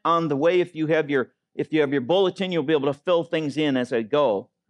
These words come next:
But in John chapter four, starting at verse four, it says, "Now he," meaning Jesus, "had to go through Samaria." You stop right there. He had to go through Samaria. Jews in that day,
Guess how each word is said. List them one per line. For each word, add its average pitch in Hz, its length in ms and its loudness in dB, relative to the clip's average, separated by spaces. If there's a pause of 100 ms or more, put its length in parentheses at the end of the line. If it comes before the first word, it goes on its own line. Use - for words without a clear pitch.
(160)
But 143 100 -2
in 139 140 -2
John 185 280 0
chapter 226 320 -2
four, 175 240 0
starting 175 340 -2
at 180 80 -6
verse 170 180 0
four, 160 300 0
it - 80 -6
says, 131 400 -2 (460)
"Now 170 340 2
he," 180 760 -2
meaning 160 380 -2
Jesus, 135 720 -2 (960)
"had 247 500 -2
to 202 100 0
go 175 320 2
through 175 220 -8
Samaria." 156 640 0 (1500)
You 135 120 -4
stop 180 400 -2
right 165 240 2
there. 175 200 2
He 139 200 0
had 214 400 0
to 214 80 -2
go 202 180 0
through 190 180 -8
Samaria. 165 680 0 (340)
Jews 196 380 0
in 202 100 0
that 190 300 0
day, 151 480 2